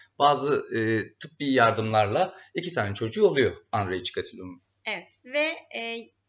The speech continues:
Speaker 2: bu şekilde hani evlilikleri bu, bu, bu formatta devam ediyor yani.
Speaker 1: Evet.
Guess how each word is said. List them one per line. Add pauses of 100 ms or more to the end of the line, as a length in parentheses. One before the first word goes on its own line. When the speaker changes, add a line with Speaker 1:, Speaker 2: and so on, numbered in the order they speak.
Speaker 2:
bu
şekilde
hani
evlilikleri (540)
bu,
bu,
bu
formatta
devam
ediyor
yani. (400)
Speaker 1:
Evet.